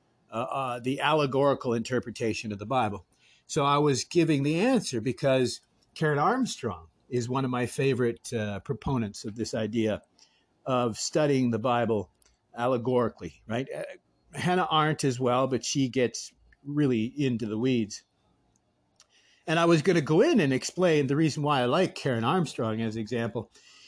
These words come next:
is because she became a nun before the major change in the Catholic, uh, Church in sixty-two, I believe.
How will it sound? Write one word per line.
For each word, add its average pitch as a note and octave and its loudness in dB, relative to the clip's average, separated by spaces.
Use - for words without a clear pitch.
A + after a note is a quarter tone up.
is C#3 2
because C#3+ 2
she G3+ 2
became F3+ 0
a C#3 2
nun C3+ 0
before C3 0
the A#2+ 0
major C#3 0
change A2 -4
in A#2+ -2
the A2+ -2
Catholic, A#2 -6
uh, G#2 -8
Church - -6
in F2+ -14
sixty-two, C#3+ -6
I - -12
believe. D#3+ -6